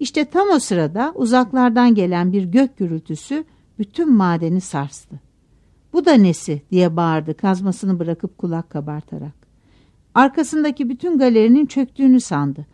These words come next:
Ama Maho, "Bir göçük var, bu bir göçük." diyerek kendini damarın eğiliminden aşağı bırakmıştı bile. "Çabuk olun, çabuk, çabuk."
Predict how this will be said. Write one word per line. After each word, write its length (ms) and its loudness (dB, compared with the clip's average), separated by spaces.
Ama 260 6
Maho, 480 4
"Bir 120 4
göçük 460 -2
var, 300 -2
bu 240 -4
bir 140 0
göçük." 580 0
diyerek 420 -2
kendini 500 4
damarın 360 2
eğiliminden 640 0
aşağı 440 -2
bırakmıştı 640 -6
bile. 220 -16
"Çabuk 380 0
olun, 380 0
çabuk, 580 -6
çabuk." 540 -10